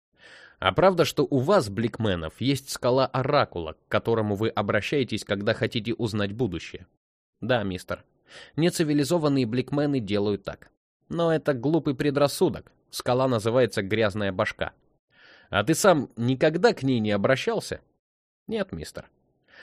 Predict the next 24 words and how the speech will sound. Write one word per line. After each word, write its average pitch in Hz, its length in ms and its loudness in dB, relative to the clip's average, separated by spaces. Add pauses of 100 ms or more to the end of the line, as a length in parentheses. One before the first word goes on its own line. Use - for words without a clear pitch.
(120)
"А 107 140 0
если 104 360 2
потребуется, 90 720 -2
сможешь 147 420 0
её 90 240 -2
найти?" 85 420 -6 (560)
"Да, 185 280 -2
мистер". 92 420 -6 (680)
"Если 160 320 4
ты 165 160 2
задашь 147 360 4
от 135 140 0
меня 143 260 2
вопрос 139 400 2
вашей 127 320 0
проклятой 123 540 0
"грязной 110 580 0
Башке", 139 480 2 (340)
я 170 260 4
дам 123 280 4
тебе 110 220 0
доллар", 82 440 -4 (460)
пообещал 92 480 -2
Арни. 82 400 -6